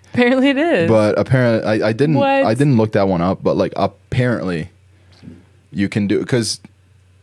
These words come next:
Speaker 2: again, like, how does that not just blow up in people's hands?
Speaker 1: Can we not try
Speaker 2: "Hey,
Speaker 1: it?
Speaker 2: look at my dragon, look at my dragon. Kapow!"
Speaker 1: Can, let's not try that one, okay?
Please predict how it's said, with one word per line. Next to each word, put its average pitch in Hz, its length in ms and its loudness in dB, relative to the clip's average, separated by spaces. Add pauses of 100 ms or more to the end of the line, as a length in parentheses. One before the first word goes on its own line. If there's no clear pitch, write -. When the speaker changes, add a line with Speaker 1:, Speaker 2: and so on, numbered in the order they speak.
(560)
Speaker 2:
again, 127 400 -2
like, 113 160 -2
how 127 140 0
does 151 160 -2
that 147 120 0
not 127 160 -2
just 117 240 -6
blow 113 260 0
up 113 200 -2
in 98 100 -2
people's 101 320 -6
hands? 113 460 -6 (1400)
Speaker 1:
Can 233 140 -2
we 202 80 0
not 190 240 -2
try 160 240 0
Speaker 2:
"Hey, 196 200 2
Speaker 1:
it? - 40 2
Speaker 2:
look 185 160 0
at 185 40 0
my 190 140 0
dragon, 170 440 0
look 175 180 -2
at 170 40 -2
my 180 120 0
dragon. 156 400 -2
Kapow!" 170 800 0
Speaker 1:
Can, - 220 -4
let's 202 140 -2
not 196 180 -2
try 170 160 -2
that - 100 -2
one, - 140 -6
okay? 175 280 -4